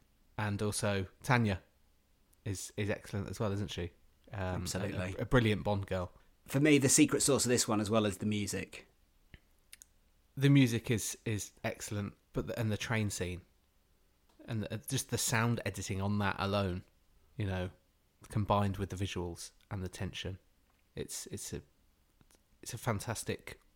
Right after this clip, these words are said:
Speaker 1: It's, it's the blueprint. That's what they should be aiming for, I think.
Speaker 2: Yeah, absolutely. Right,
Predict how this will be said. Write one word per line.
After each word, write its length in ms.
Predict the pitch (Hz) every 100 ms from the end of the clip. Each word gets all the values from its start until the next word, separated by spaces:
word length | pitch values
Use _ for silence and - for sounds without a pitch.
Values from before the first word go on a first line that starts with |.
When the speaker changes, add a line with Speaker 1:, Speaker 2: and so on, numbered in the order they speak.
| _ - - _ _ _ _
Speaker 1:
It's, 160 | 123 117
it's 180 | 151 -
the 80 | 139
blueprint. 540 | 143 143 143 113 92 - -
That's 220 | 147 147
what 80 | 104
they 80 | 123
should 160 | 123
be 80 | 113
aiming 260 | 113 107 98
for, 300 | - 92 - _ -
I 100 | 92
think. 100 | 107
Speaker 2:
Yeah, 140 | 95 - - - _ _ _ - - -
absolutely. 720 | 101 - 95 92 92 92 - _ _ _ _ _ _ _ _ _
Right, 420 | 147 151 - -